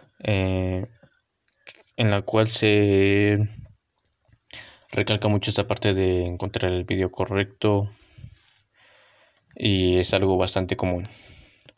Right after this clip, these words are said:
Además, es como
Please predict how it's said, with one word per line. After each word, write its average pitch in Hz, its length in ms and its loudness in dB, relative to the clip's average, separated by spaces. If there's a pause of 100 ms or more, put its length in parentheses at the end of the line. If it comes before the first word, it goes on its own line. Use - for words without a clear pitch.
(1700)
Además, 110 460 4
es - 80 0
como 101 640 4